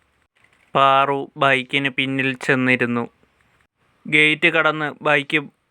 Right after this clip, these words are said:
പുറത്തേക്ക് പോയി. സൂര്യൻ കിഴക്ക് സ്ഥാനം പിടിച്ചു. രഘു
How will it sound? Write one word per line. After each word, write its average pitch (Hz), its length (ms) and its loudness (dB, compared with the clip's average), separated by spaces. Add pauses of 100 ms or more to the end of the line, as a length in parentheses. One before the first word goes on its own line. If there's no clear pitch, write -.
പുറത്തേക്ക് 151 560 0
പോയി. 139 300 -2 (1160)
സൂര്യൻ 165 640 4
കിഴക്ക് 143 480 0
സ്ഥാനം 143 580 0
പിടിച്ചു. 127 340 -12 (1040)
രഘു 147 480 0